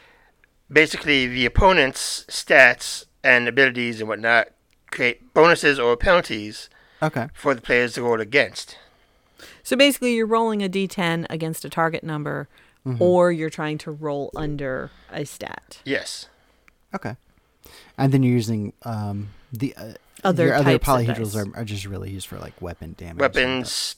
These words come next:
Speaker 3: Magic,
Speaker 1: damage, uh,
Speaker 3: yeah.
Speaker 1: resistance of damage.
Speaker 3: Yeah. So you do use a variety of dice.
Speaker 2: Gotcha.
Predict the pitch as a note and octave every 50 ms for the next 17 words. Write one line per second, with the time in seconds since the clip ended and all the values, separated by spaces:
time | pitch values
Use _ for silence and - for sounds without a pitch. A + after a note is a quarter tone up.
0 | - G3 G3 E3+ D#3+ D#3+ - - - D3 D3 D3 - - - - - - A#2+ A#2
1 | A#2 A#2 A2+ A2+ A2+ A2 A2 G#2+ - - - - - C3 B2 A2+ A#2+ B2 - -
2 | - B2 A#2+ A#2+ - - B2+ A2 A#2 A2+ A2+ A2+ A2+ A2+ A2 A2+ - - - -
3 | _ _ _ _ - - - - _ _ _ _ _ _ _ _ _ _ _ _
4 | - - G#3+ A3 A#3 B3+ B3+ E4 F4 D#4+ B3 G#3+ G#3+ G3+ F#3+ F3+ F3 - F3 E3+
5 | D#3 D#3+ D3 C#3+ C#3+ C#3+ D3 C#3+ D3 C#3+ C#3+ C#3+ C#3+ C#3 - - - - - -
6 | - - - - - - _ _ _ _ - - - - - A2+